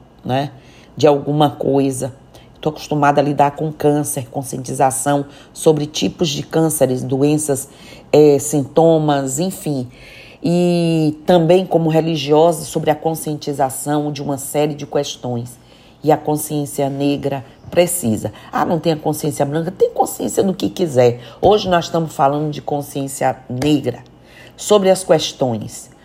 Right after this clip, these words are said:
Houve abolição, mas como? Em que condições? Até hoje,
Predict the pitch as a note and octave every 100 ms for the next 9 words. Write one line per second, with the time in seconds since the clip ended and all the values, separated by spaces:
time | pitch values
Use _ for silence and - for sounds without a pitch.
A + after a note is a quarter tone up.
0 | - - F#3 G3 E3 D3+ D3 C#3 C3+ -
1 | C#3 A#2+ B2 B2 - D#3+ - - C3+ B2+
2 | A#2+ G2+ F2+ G2+ - C#3 A#2 - - -
3 | A#2+ B2+ - - _ _ - - B2+ -
4 | C3+ C3 C#3+ B2